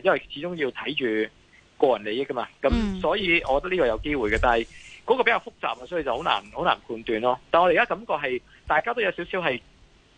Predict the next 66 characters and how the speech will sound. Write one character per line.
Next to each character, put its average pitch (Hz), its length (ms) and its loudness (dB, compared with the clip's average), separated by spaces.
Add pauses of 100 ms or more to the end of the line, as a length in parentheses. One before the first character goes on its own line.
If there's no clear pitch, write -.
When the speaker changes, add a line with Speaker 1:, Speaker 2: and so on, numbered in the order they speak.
(480)
Speaker 1:
有 156 160 4
少 196 140 -2
少 233 80 -2
做 139 200 0
到 143 100 0
係 143 140 2
騎 110 240 0
虎 156 100 -6
難 101 240 2
下， 98 320 0 (360)
尤 135 180 4
其 143 60 0 (120)
是 147 60 -6 (100)
係， 135 460 2 (400)
即 196 60 4
係 156 120 4
你 156 160 -4
八 139 160 4
個 135 440 0
公 170 200 -6
司 160 140 -6
嘅 135 160 2
清 156 160 -8
單， 143 260 4
噉 139 300 -8
加 147 180 2
到 147 80 -2
個 123 80 0
清 156 140 -8
單 147 180 2
裏 113 60 -4
邊。 131 100 -2
當 233 140 4
然 131 80 0
嗰 - 100 0
個 - 100 2
可 185 260 0
能 107 120 -8
係 117 140 -4 (240)
民 101 160 -10
主 151 100 -4
黨， 135 220 4
或 135 100 2
者 135 140 0
你 123 100 2
話 110 320 2
可 135 140 -2
能 107 100 -8
係， 104 100 -4 (480)
呃， 104 160 -2
即 151 120 0
係 156 140 0
Deep - 120 -10
State 147 160 4
或 127 140 4
者 131 100 -2
其 127 120 0
他 139 160 -8
人 98 100 -8
搞 101 180 0
出 156 100 -2
嚟 95 160 2
嘅。 95 80 0
噉 127 120 -4
但 135 160 6
係， 120 160 2